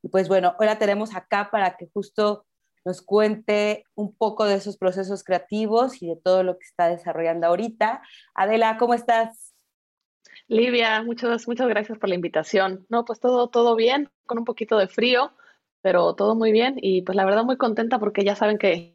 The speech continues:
Speaker 2: a mí me encanta trabajar con el Gimnasio de Arte, así que estoy contenta de tener esta conversación contigo hoy.
Speaker 1: Sí, pues ya por fin pudimos armar este podcast que teníamos muchas ganas desde la pandemia,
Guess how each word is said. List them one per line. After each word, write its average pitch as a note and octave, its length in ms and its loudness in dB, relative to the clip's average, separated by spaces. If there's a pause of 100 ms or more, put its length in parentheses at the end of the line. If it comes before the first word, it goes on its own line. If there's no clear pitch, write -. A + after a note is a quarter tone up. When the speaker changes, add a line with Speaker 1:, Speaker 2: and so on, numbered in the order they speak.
Speaker 2:
a - 80 -6
mí F#3 100 0
me G3 100 0
encanta F#3 280 -2
trabajar E3 380 0
con F3 100 -2
el D#3+ 60 0
Gimnasio D#3+ 480 -4
de D#3+ 80 0
Arte, D3+ 220 -2
así - 180 -20
que D#3 220 -4 (200)
estoy - 160 -10
contenta E3 380 -2
de D3+ 100 -2
tener D#3 240 -2
esta D#3 380 -2
conversación F3 520 -2
contigo E3+ 420 0
hoy. E3 220 -2 (560)
Speaker 1:
Sí, B3+ 280 0
pues G#3 260 -2
ya A#3 400 2
por B3 140 0
fin G#3+ 260 -2
pudimos G3 640 0
armar F3 400 0
este E3+ 760 0
podcast G3 540 -2
que F3 120 -2
teníamos E3+ 520 -2
muchas F#3+ 320 -2
ganas F3+ 540 0 (100)
desde D#3+ 240 -2
la D#3+ 140 0
pandemia, A3 680 0